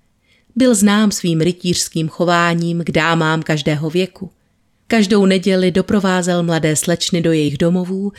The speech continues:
aby cestou náhodou nedošly úhony. Jak vypověděl varhaník George King, při všech těchto příležitostech, kdy společně doprovázeli domů Lamontovic sestry,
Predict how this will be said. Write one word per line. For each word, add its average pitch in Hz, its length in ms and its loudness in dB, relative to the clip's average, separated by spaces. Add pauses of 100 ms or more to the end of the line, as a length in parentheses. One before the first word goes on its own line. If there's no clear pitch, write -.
(300)
aby 170 220 0
cestou 175 420 0
náhodou 160 480 0
nedošly 156 420 -2
úhony. 165 500 -4 (1300)
Jak 226 180 2
vypověděl 202 600 2
varhaník 180 580 0
George 165 360 -2
King, 190 380 -2 (400)
při - 180 -2
všech 220 240 -2
těchto 180 280 -2
příležitostech, 185 1000 -2 (220)
kdy 190 200 2
společně 247 560 0
doprovázeli 175 720 0
domů 180 340 0
Lamontovic 160 600 0
sestry, - 540 -4